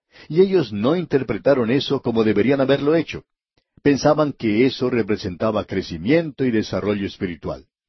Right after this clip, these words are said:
Hasta aquí el comentario de ese pastor. Pero, amigo oyente, eso no es así. Bueno, eso es lo que Jeremías está diciendo aquí.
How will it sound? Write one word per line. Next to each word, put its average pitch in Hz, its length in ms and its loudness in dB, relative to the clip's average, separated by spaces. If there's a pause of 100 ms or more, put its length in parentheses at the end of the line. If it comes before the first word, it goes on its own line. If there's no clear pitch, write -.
(520)
Hasta 117 200 -2
aquí 143 280 -2 (280)
el 98 120 -6
comentario 104 560 -2
de 90 140 0
ese 90 180 -6
pastor. - 440 -10 (540)
Pero, 160 120 2
amigo 185 180 2
oyente, 160 480 0 (320)
eso 139 260 2
no 127 160 2
es 131 160 0
así. 117 380 -2 (480)
Bueno, 151 300 4
eso 120 220 0
es 101 100 -4
lo 101 100 -2
que 95 120 -6
Jeremías 95 400 -4
está 98 260 -4
diciendo 147 420 -2
aquí. 90 300 -4